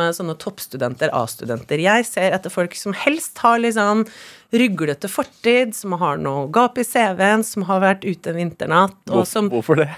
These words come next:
Speaker 2: <laughs>
Speaker 1: Du, jeg tror at det er ganske personlig for meg, fordi at jeg har gjerne vært litt sånn outsideren, eh, selv, og jeg har ikke en tradisjonell bakgrunn, sånn at, eh, eh, jeg tror på en måte mennesker som har måttet fikse ting med lite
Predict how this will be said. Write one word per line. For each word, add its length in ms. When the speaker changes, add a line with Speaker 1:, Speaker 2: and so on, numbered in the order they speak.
Speaker 2:
<laughs> 400
Speaker 1:
Du, 80
jeg 240
tror 400
at 80
det 140
er 100
ganske 240
personlig 560
for 160
meg, 160
fordi 320
at 160
jeg 160
har 160
gjerne 400
vært 240
litt 160
sånn 160
outsideren, 1000
eh, 240
selv, 400
og 140
jeg 100
har 240
ikke 160
en 140
tradisjonell 500
bakgrunn, 480
sånn 400
at, 240
eh, 220
eh, 160
jeg 160
tror 320
på 160
en 60
måte 160
mennesker 500
som 240
har 240
måttet 640
fikse 560
ting 320
med 400
lite 220